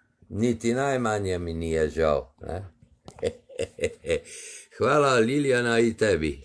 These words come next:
Hvala svima na molitvama, na sirčetu, na svemu.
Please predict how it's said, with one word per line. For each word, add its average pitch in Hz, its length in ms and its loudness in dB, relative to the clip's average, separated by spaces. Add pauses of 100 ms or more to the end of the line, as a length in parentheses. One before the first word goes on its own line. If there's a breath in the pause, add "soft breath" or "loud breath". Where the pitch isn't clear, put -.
(100)
Hvala 117 360 2
svima 156 420 2
na 117 140 0
molitvama, 90 720 0
na 85 140 -2
sirčetu, 98 840 -2 (500 loud breath)
na 95 200 -2
svemu. 123 460 2